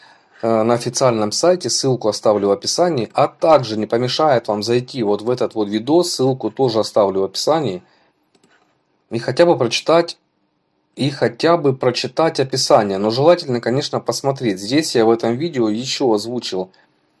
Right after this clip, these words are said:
варианты решения проблемы, возможно, они вам помогут. В принципе, на этом все.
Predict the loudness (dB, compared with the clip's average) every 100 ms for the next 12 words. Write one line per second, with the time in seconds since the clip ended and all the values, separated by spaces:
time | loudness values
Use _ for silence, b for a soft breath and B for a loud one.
0 | _ _ _ _ -2 2 4 4 2 -2
1 | -2 0 -2 0 0 0 0 0 -2 0
2 | 0 0 -2 -2 0 -2 -2 -6 -6 -4
3 | -2 -4 -2 -2 -2 -6 -10 -20 _ b
4 | b b -10 -2 0 -2 -2 0 2 2
5 | 0 -4 0 0 0